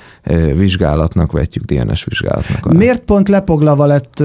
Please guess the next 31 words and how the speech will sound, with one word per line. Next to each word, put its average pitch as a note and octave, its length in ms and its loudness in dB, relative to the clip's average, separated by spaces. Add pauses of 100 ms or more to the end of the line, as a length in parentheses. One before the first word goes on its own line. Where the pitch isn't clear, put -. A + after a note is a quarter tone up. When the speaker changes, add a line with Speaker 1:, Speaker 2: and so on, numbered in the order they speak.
Speaker 2:
Korvin C#3 360 2
Jánosnak C3+ 640 2
és B2+ 120 0
Korvin C3 320 2
Kristófnak B2+ 680 -2
a, B2+ 400 2
ö, C3+ 280 4 (120)
a B2 160 -2
lakhelye D3+ 480 2
is, D3 140 0
meg C#3+ 160 0
aztán C#3+ 240 0
a C3+ 60 2
temetkezési B2 640 0
helye A#2 240 2
is? A#2+ 280 -2 (1200)
Speaker 1:
Mivel A2+ 580 4
Hunyadi C3 300 4
Mátyás G#2+ 360 2
szerette A2+ 380 0
volna, F2+ 340 4
hogy F#2 160 4
a F2+ 60 2
fia F#2+ 360 2
és E2+ 240 0
a F2 320 2
fia G2 320 0
uralkodjon, F2 920 2
tehát E2 300 0
a F2+ 120 0
Hunyadi F2+ 640 2